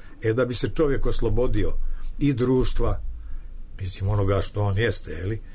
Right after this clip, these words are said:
svog nekog bića, tog društvenog, a i prirode, da bi, dakle, postigao neku novu slobodu, pa bi bio još nešto slobodniji, onda, eto, ima taj privid nove godine, pa sad,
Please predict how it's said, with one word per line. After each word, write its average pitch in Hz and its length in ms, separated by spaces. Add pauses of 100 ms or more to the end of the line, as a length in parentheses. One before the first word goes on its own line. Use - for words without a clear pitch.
(160)
svog 95 380
nekog 87 320
bića, 95 340
tog 82 220
društvenog, 104 640 (520)
a 113 140
i 104 80
prirode, 113 520
da 85 140
bi, 87 100
dakle, 90 440 (200)
postigao 123 440
neku 117 400 (500)
novu 113 420
slobodu, 110 520
pa 95 160
bi 90 120
bio 110 220
još 117 280
nešto 117 300
slobodniji, 143 680 (920)
onda, 156 340
eto, 156 180
ima 147 220 (200)
taj 127 200
privid 127 420
nove 113 300
godine, 131 500 (100)
pa 120 140
sad, 113 400